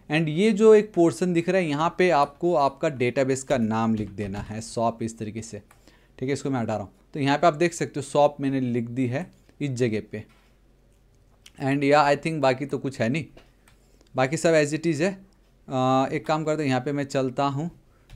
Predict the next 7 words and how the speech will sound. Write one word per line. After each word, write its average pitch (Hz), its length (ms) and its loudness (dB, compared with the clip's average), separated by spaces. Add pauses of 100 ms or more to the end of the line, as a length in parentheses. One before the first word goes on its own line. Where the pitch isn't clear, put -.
(160)
सीएलएस 139 580 -2
करता 123 400 -2
हूँ, 139 360 -2 (100)
एंटर 135 360 -2
हिट 131 220 -2
करता 117 340 -2
हूँ। 143 240 -2